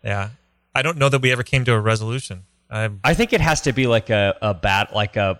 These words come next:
Speaker 2: battle royale. Like, let's do, like, a, uh,
Speaker 1: Yeah.
Speaker 2: American Gladiators deal, like, where we get the big Q-tips and
Speaker 1: Uh-huh.
Speaker 2: they just
Speaker 1: Start
Speaker 2: are on, like, a rolling
Speaker 1: jousting
Speaker 2: log
Speaker 1: it.
Speaker 2: or something.
Speaker 1: Mm-hmm. Yeah.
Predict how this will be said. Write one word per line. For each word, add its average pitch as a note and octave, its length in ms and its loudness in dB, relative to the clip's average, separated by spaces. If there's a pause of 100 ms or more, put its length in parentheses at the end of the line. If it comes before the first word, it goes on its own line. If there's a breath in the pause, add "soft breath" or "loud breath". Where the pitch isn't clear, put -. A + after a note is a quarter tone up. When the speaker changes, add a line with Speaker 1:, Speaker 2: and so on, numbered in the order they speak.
Speaker 2:
battle A2+ 260 2
royale. A#2 260 4
Like, A#2+ 300 0
let's D3+ 260 0
do, F3 100 0
like, C#3 220 2
a, B2 200 4
uh, A2+ 40 4
Speaker 1:
Yeah. G#2+ 220 4
Speaker 2:
American A#2+ 400 2
Gladiators C3 580 0
deal, D3+ 240 2
like, C3 180 2
where A#2+ 60 2
we A#2 80 0
get A#2 140 -2
the B2 80 -2
big A2+ 160 -4
Q-tips - 580 -2
and A#2+ 80 0
Speaker 1:
Uh-huh. C3+ 160 6
Speaker 2:
they F3 60 2
just - 340 -2 (340 soft breath)
Speaker 1:
Start A2+ 380 0
Speaker 2:
are B2 100 4
on, B2 80 2
like, B2 160 -2
a B2 80 4
rolling A#2+ 360 6
Speaker 1:
jousting C#3 100 2
Speaker 2:
log C#3+ 320 4
Speaker 1:
it. - 20 2
Speaker 2:
or C#3+ 60 0
something. D#3 380 -2
Speaker 1:
Mm-hmm. - 1080 -14
Yeah. A2+ 200 0